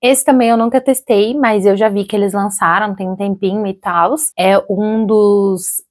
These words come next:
desodorante antitranspirante, setenta e duas horas de proteção. Eu nunca usei, gente, é desodorante da Melu. Vocês já usaram? Me contem o que vocês acharam.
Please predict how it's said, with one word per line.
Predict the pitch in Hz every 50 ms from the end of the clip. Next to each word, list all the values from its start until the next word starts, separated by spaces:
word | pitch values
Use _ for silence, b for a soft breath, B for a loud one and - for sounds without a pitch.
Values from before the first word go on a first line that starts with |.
| _ -
desodorante | 180 208 220 214 190 214 196 190 202 202 185 180 185 196 202 - - - -
antitranspirante, | 214 202 214 240 262 269 - - - 277 - _ - 233 214 220 214 - - - 226 208 196 180 175 175 190 190 - - - - - -
setenta | - - 196 - 226 214 208 233
e | 247 220
duas | 196 220 220 214 196
horas | 214 196 190 208 208
de | 202 -
proteção. | - - - 214 214 214 - 240 247 - - 208 196 202
Eu | 220
nunca | 254 320 349 - 494
usei, | 508 - - 370 262 208 190
gente, | 180 196 226 214 190 185 180 - - 202 196 -
é | 196 196 196
desodorante | 175 180 214 208 185 208 202 202 202 196 196 -
da | 196 190
Melu. | 190 196 202 208 208 208 196 190 185 -
Vocês | 190 - - 226 220 202
já | 208 185
usaram? | 190 190 190 208 196 196 185 185
Me | 190 196
contem | 190 - - 226 214 247 294 - 311 302
o | 285
que | -
vocês | 247 247 247 247 226
acharam. | 247 262 - - - 165 147 151 -